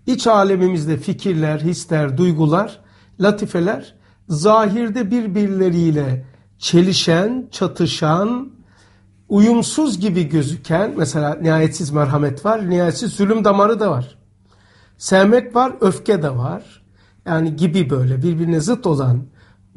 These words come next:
duyguları hem Allah için var bir şey yapmak, hem insanlar için bir şey yapmak.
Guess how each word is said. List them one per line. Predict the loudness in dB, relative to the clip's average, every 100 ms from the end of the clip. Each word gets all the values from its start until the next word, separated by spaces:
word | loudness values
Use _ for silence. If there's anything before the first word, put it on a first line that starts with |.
| 2
duyguları | 4 4 2 2 0 -2 -6 -20 _ _ _ _ _ _
hem | 0 4
Allah | 4 4 2
için | 0 -4 -2
var | -2 -2 -8 -10 -6
bir |
şey | -4 -2 0
yapmak, | -2 -2 -8 -4
hem | -2 -2
insanlar | 0 0 2 0
için | -2 -6
bir |
şey | -4 -2
yapmak. | -2 -4 -8 -10 -16